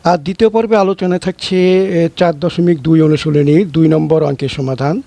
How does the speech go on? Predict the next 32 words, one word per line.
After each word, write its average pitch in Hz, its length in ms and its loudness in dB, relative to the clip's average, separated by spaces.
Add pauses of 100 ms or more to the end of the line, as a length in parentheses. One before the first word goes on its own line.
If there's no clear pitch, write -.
(400)
আমরা 143 300 0
অঙ্কে 151 220 0
চলে 147 240 0
যাচ্ছি। 170 480 -2
দুই 185 160 4
নম্বর 185 280 2
অঙ্কটা 180 340 0
দেখো 175 240 -2
যে 180 260 2
এক্স 196 400 0
এর 202 160 2
মান 165 260 0
নির্ণয় 127 420 -4
করো। 165 400 -2 (480)
ক - 60 0
নম্বর, 139 520 -2
ক - 60 -4
নম্বরে 175 440 2
যেটা 170 240 -2
দেওয়া 156 180 0
আছে 165 160 -4
দেখো 160 260 -2
log, 135 480 -2 (1800)
আর 135 160 0
log 139 580 -2
ভিত্তি 165 400 -2
দেওয়া 165 220 2
আছে 165 160 -8
হচ্ছে 170 200 -8 (140)
ফাইভ, 139 420 -2 (880)
আর 135 220 -2
এখানে 143 640 0